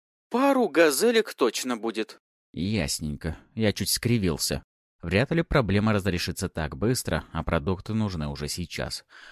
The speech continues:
Поэтому придется закупить и привезти все лично. Через несколько минут вам позвонит Константин. Обрисуйте ему ситуацию и скиньте список всего того, что требуется как можно скорее. Хорошо? "Конечно же, Максимка", сразу повеселела та.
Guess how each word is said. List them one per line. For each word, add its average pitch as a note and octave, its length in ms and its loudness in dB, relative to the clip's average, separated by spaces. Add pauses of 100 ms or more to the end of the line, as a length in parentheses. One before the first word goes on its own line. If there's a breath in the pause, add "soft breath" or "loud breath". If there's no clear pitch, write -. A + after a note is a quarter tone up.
(120)
Поэтому D#3 360 2
придется A#2 440 2
закупить G#2+ 580 0
и F#2+ 40 0
привезти E2+ 460 -2
все D3 200 2
лично. E2 460 -2 (440 soft breath)
Через A#2 300 2
несколько D#3 460 4
минут C#3+ 300 2
вам B2 200 4
позвонит A#2 420 2
Константин. A#2+ 840 2
Обрисуйте G#2+ 540 2
ему G#2 120 2
ситуацию C#3+ 680 2
и B2+ 200 0
скиньте F3 440 2
список C#3 440 0
всего E2 280 0
того, B2+ 240 4
что E3+ 180 0
требуется C#3+ 520 2
как F#2+ 240 -4
можно B2 380 2
скорее. F2 480 0 (180)
Хорошо? E2+ 520 2 (420)
"Конечно A#3+ 460 4
же, C#3 100 -2
Максимка", D#3 540 0 (100)
сразу E2+ 360 0
повеселела F2 640 2
та. D#2 220 -2